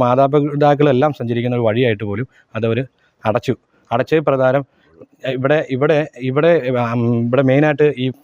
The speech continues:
കേ-, പാലാ നിയോ-, പാലാ മണ്ഡലത്തിൽ നഗരസഭയിൽ ഏറ്റവും ആദ്യം വെള്ളം കയറുകയും ഏറ്റവും കൂടുതൽ ഒന്നരയാൾ താഴ്ചയിൽ വെള്ളം ഒഴുക്കിപ്പെടുകയും ചെയ്യുന്ന സ്ഥലമാണ്. അതുകൊണ്ട് ആ വഴിയിൽ യൂസ് ചെയ്യാൻ പറ്റത്തില്ല. പിന്നെയുള്ള ആകെയുള്ളൊരു വഴി എന്ന് പറഞ്ഞാൽ ഈ വലത് സൈഡിൽ ഇരിക്കുന്ന വഴിയാണ്. ആ വഴിയാണ് ഇന്ന്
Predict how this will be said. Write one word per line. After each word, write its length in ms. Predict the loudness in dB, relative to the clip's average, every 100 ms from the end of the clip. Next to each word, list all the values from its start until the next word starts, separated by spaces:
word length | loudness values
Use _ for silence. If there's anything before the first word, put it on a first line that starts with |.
| -8 -4 0
കേ-, 260 | 2 2 2
പാലാ 200 | 0 2 0
നിയോ-, 260 | 0 -2 -2
പാലാ 200 | 0 2
മണ്ഡലത്തിൽ 440 | 0 -2 -4 -2 -4 _ _ _ -12 -2
നഗരസഭയിൽ 480 | 0 2 2 2 0 -2 _ _ -4
ഏറ്റവും 240 | 2 2
ആദ്യം 180 | 4 4
വെള്ളം 240 | 4 2 2
കയറുകയും 320 | 2 2 -2 -6
ഏറ്റവും 220 | 0 2
കൂടുതൽ 160 | 4 4
ഒന്നരയാൾ 420 | 4 4 4 0 -2 0
താഴ്ചയിൽ 320 | 2 2 2
വെള്ളം 280 | 2 2 0 -4 -4
ഒഴുക്കിപ്പെടുകയും 640 | 0 2 0 0 2 2 2
ചെയ്യുന്ന 200 | 0 0
സ്ഥലമാണ്. 320 | 0 0 0 -8 -20 -4
അതുകൊണ്ട് 240 | 0 2 4
ആ 120 | 2 2
വഴിയിൽ 320 | 4 4 4 2 0 -4
യൂസ് 140 | -2
ചെയ്യാൻ 220 | 0 0
പറ്റത്തില്ല. 400 | 0 -4 -8 -10 _ _ -2
പിന്നെയുള്ള 300 | 0 2 2
ആകെയുള്ളൊരു 400 | 2 2 2 2
വഴി 200 | 0 -2
എന്ന് 140 | -2
പറഞ്ഞാൽ 260 | -4 -4 -2
ഈ 60 | 0 0
വലത് 140 | 0
സൈഡിൽ 240 | -2 -2
ഇരിക്കുന്ന 260 | -2 -2 0
വഴിയാണ്. 280 | 0 0 -2 -10 -20 -16 -4
ആ 140 | 0
വഴിയാണ് 560 | 2 2 2 0 0 -4 -4
ഇന്ന് 180 | -4 -2